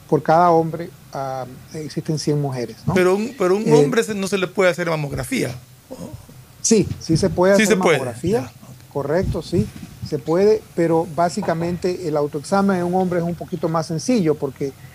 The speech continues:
Speaker 1: con, con el, la falta, pues, de tejido mamario
Speaker 2: Ujú.
Speaker 1: es mucho más sencillo que un hombre se examine y, y detecte si una, alguna masa anormal.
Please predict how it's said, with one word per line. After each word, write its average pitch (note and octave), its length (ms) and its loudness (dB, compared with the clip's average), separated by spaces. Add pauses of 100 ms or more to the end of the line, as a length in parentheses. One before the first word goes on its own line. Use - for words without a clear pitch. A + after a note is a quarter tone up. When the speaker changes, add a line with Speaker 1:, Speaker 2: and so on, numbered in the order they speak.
(200)
Speaker 1:
con, C#3 300 -2 (120)
con C#3+ 200 2
el, C3+ 360 -2
la C#3 140 0
falta, F3+ 400 4
pues, D#3+ 200 2
de D3 60 0
tejido D3+ 320 0
mamario D3+ 460 0 (140)
Speaker 2:
Ujú. C#3 180 0
Speaker 1:
es A#2+ 160 -2
mucho E3 240 0
más D#3+ 200 0
sencillo D#3+ 460 0
que D#3+ 80 -4
un C#3+ 120 -2
hombre D3 240 2
se D#3+ 100 -6
examine D3+ 500 -4 (400)
y, D#3+ 440 2
y E3 120 0
detecte D#3 520 2
si - 160 -4 (1080)
una, C3 280 -2 (120)
alguna C#3+ 220 -2
masa C#3+ 280 -2
anormal. A#2 300 -8